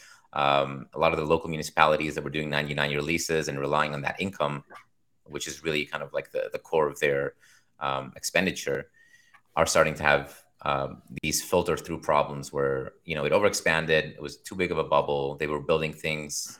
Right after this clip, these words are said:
um, that didn't actually have demand. There's a lot of unfinished construction, kind of what we saw in Dubai, uh, ten years ago. And that's the kind of problem that I think the government is gonna have to deal with for the next few years. Um,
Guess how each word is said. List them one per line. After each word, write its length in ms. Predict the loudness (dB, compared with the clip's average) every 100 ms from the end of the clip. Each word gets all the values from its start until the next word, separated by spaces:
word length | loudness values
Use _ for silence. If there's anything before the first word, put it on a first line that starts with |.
| -10
um, 400 | -8 -8 -12 -18 _ _ -6
that 260 | -6 -6
didn't 140 | -4 -2
actually 220 | -2 0
have 160 | -2
demand. 480 | 0 -2 -2 -4 -10 -20 _ _ _ _
There's 120 | -8 0
a 40 |
lot 140 | 4
of 180 | 4 0 -8
unfinished 640 | -6 -6 -4 -4 -6 -14 -16
construction, 540 | -12 -2 -2 -2 -10
kind 140 | -8 -8
of 80 | -4
what 100 | -4
we 60 |
saw 140 | -4 -4
in 100 | -4
Dubai, 500 | 0 4 4 2 -2
uh, 160 | -6 -8
ten 180 | -6 -2
years 200 | -2 -2
ago. 280 | -4 -6 -8 _ _ -20 -20 _ _ _ -2
And 480 | 4 4 4 0 0
that's 240 | 4 4
the 60 | 4
kind 180 | -2 -2
of 100 | 0
problem 400 | 2 4 2 -2
that 300 | -2 -2 -6 -10
I 60 | -10
think 240 | -8 -8
the 80 | -4
government 360 | -2 -2 -6
is 100 | -10
gonna 160 | -10 -8
have 240 | -6 -8 -8
to 400 | -8 -6 -8 -14 -20 _ _ _ -6
deal 160 | -2 0
with 200 | 0 -2
for 120 | -10
the 100 | -10
next 360 | -12 -10 -10 _ _ -8
few 140 | -6
years. 540 | 2 4 4 0 -6 -12 _ _ _ _ _ _
Um, 420 | -4 -2 -2 -4